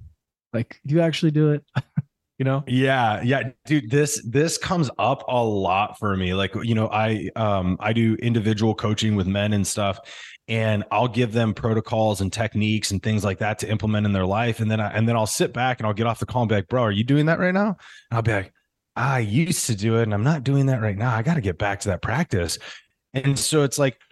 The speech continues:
Speaker 2: for me, um, as we grow, I think, like,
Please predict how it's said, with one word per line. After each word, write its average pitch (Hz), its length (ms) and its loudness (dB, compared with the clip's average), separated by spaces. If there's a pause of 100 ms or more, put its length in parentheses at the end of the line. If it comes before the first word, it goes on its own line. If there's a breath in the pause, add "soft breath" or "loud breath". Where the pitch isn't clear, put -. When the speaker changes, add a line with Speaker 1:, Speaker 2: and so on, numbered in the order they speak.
(240)
Speaker 2:
for 143 100 2
me, 135 500 2
um, 113 360 0
as 143 220 0
we 131 100 2
grow, 110 460 2
I 110 100 -4
think, 120 240 0
like, 107 260 -2